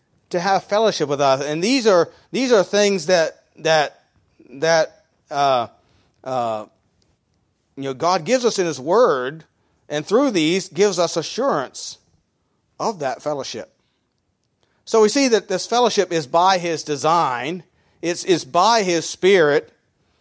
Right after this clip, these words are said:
You know, it's, it's given us by his Spirit. If you notice in, uh, chapter three and verse twenty-four, "He that hath his commandments and dwelleth,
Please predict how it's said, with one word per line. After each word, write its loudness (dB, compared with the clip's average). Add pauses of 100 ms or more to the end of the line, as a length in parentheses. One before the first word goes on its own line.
(260)
You -6
know, 4
it's, 2
it's -2
given 0
us -2
by 2
his -4
Spirit. 0
If -8
you -4
notice 2
in, -4
uh, 0 (520)
chapter 0
three -2 (720)
and -10 (160)
verse -2
twenty-four, -6 (680)
"He -4
that 0
hath -2
his -8
commandments -4
and -8
dwelleth, 0